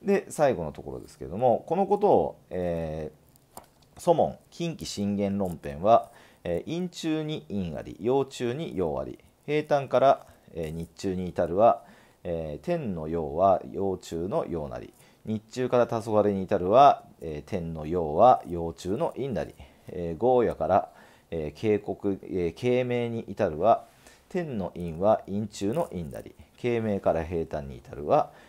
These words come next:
えー、天の陰は陰中の陽なりと述べていると。まあ、これは季節ですけれども、えー、一日の流れでもこれは言えるということなんですね。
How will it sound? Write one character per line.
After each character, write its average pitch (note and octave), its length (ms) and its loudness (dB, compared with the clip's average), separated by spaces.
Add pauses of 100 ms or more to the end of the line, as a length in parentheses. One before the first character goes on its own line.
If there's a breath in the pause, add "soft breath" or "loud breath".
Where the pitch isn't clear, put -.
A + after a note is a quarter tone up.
(140)
え D#2 180 -6
ー、 - 20 -20
天 G#2 240 -2
の D2 200 -8
陰 E2 180 -8
は G2+ 300 4
陰 D#2+ 240 -10
中 E2 260 -12
の C#3 300 -4
陽 D2 240 -6
な B1 100 -12
り C#2+ 80 -10
と - 300 -2 (100)
述 C#2+ 140 -8
べ C#2 40 -12
て C2 120 -12
い A#1+ 80 -10
る F#2 100 -10
と。 - 100 -12 (600 loud breath)
ま C#3+ 140 2
あ、 - 40 0
こ - 140 -6
れ G3 60 0
は F#3+ 180 2
季 - 120 -18
節 A#2+ 240 -6
で D2+ 120 -10
す - 100 -20
け E2 60 -6
れ D#2 80 -4
ど E2+ 100 -4
も、 G#2+ 260 0 (440 loud breath)
え A2+ 140 2
ー、 B2 100 0
一 G#3+ 240 -4
日 A#3+ 180 -6
の F3 140 -2
流 F#2 260 0
れ F#2 80 -2
で B2 80 -2
も F#3+ 160 -4
こ - 140 -6
れ F2 80 -4
は E2+ 140 -2
言 E2+ 100 -6
え F2+ 100 -2
る F2 100 -6
と - 200 -12 (320)
い D#2+ 60 -12
う D#2 100 -14
こ D#2 80 -14
と - 120 -16
な B1 100 -16
ん - 60 -20
で - 80 -18
す D3+ 120 -10
ね。 E3 320 -4